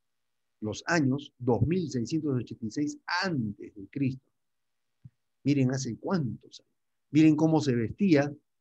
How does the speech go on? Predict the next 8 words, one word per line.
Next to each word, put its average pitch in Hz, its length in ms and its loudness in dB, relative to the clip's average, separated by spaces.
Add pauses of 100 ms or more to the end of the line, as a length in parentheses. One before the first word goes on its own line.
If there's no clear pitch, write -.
(280)
el, 101 460 -2
el 120 200 0
poblador 120 800 0
egipcio, - 640 -4
¿no? 214 240 -4 (380)
Prácticamente, 135 680 2
pues, 135 200 -4
usaba 131 540 -2